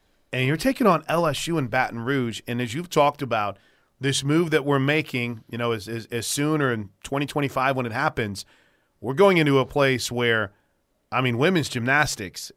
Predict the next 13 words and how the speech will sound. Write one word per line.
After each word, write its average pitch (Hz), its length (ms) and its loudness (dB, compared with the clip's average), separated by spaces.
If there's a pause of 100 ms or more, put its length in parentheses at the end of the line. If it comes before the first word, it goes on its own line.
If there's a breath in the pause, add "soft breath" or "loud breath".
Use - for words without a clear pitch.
it's 139 280 -4
th-, 104 200 -20 (320)
big 139 180 0
time. 85 360 -6 (120)
And 113 440 -4
we, 127 100 0
we've 123 200 -4
go-, 139 120 -4
seen 139 320 -2
sellout 143 400 2
crowds 139 320 2
at 135 80 -2
Alabama. 151 640 2